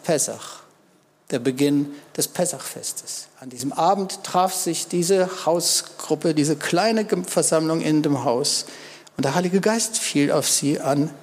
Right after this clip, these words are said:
Erev Pesach. Nach der Staatengründung Israels, Jobs, Jobs hat es letzten, äh, letzten Sonntag auch schon erwähnt, im Jahr neunzehnhundertachtundvierzig gab es weltweit große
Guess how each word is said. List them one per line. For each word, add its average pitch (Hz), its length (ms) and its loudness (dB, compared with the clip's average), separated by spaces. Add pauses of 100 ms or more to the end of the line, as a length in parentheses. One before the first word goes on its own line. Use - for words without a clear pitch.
Erev 123 480 -6
Pesach. - 480 -4 (2250)
Nach 175 140 0
der 233 120 4
Staatengründung 240 680 2
Israels, 214 540 4
Jobs, 185 240 2
Jobs 202 240 2
hat 185 100 4
es 170 120 0
letzten, 190 400 2
äh, 170 280 4
letzten 175 360 2
Sonntag 185 320 2
auch 202 180 4
schon 202 240 2
erwähnt, 151 460 2
im 151 100 4
Jahr 185 180 4
neunzehnhundertachtundvierzig 196 1200 0
gab 175 180 2
es 156 220 -2
weltweit 175 600 2
große 196 600 4